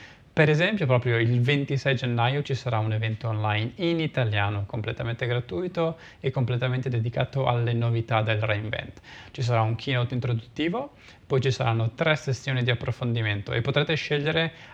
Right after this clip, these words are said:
a quali sessioni partecipare in base al vostro ruolo in azienda. Per esempio,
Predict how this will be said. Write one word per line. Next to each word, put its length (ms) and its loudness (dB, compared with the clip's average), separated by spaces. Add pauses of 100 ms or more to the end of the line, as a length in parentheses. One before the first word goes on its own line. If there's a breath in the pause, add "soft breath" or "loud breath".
(100 loud breath)
a 180 4
quali 540 6
sessioni 480 -2
partecipare 680 -2
in 80 -2
base 220 4
al 80 0
vostro 320 -2
ruolo 400 0 (220 loud breath)
in 160 2
azienda. 540 0
Per 140 -2
esempio, 480 2